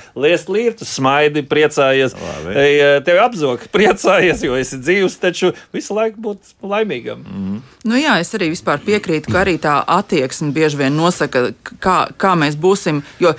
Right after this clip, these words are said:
Speaker 3: tas, ka ceļojot būs kādā brīdī nepatikšanas, es jums to arī to gandrīz varu apsolīt. Nu, būs kaut kādā brīdī, un tad ir svarīgi, kā mēs tiekam ar to galā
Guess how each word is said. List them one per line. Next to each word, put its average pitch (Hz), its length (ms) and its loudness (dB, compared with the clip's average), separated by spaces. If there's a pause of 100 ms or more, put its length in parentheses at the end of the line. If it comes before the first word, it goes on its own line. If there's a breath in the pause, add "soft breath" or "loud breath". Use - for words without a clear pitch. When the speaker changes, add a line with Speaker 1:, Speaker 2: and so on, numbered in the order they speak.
(120)
Speaker 3:
tas, 247 160 2
ka - 80 -6
ceļojot 165 520 2
būs 302 260 2
kādā 156 440 0
brīdī 156 300 2
nepatikšanas, 156 640 -2
es 180 120 -8
jums 160 180 -4
to 185 80 0
arī 160 180 0
to 143 120 -2
gandrīz 139 280 0
varu 143 200 0
apsolīt. 120 540 -2
Nu, 202 100 2
būs 202 340 2
kaut - 220 -2
kādā 151 260 2
brīdī, 151 260 0
un 143 80 -2
tad 196 140 0
ir 170 80 2
svarīgi, 170 540 2
kā 180 180 4
mēs 147 260 0
tiekam 175 320 0
ar 139 80 -4
to 151 160 -2
galā 185 340 4